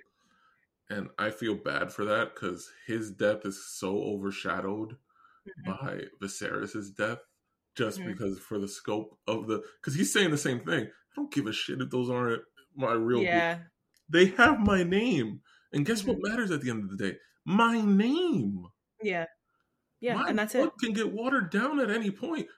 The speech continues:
Speaker 1: but my name will never get watered down.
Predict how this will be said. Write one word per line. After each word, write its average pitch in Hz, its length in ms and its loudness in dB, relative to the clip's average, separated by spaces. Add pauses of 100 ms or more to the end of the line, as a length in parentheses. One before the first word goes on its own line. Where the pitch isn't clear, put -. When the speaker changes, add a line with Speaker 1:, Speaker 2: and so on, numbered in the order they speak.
(100)
Speaker 1:
but 131 140 -10
my 185 260 -4
name 185 460 0
will 147 160 -2
never 180 600 -2
get 131 200 -6
watered 95 360 -8
down. 82 280 -12